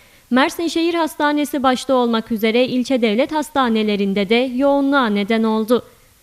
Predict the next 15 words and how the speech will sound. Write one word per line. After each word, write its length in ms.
Sağlık 440
Bakanlığı 500
tarafından 680
alınan 420
son 300
verilere 440
göre 380
on 160
altı 260
Haziran 460
sabah 360
saatleri 600
itibariyle 720
Mersin'de 540
toplamda 760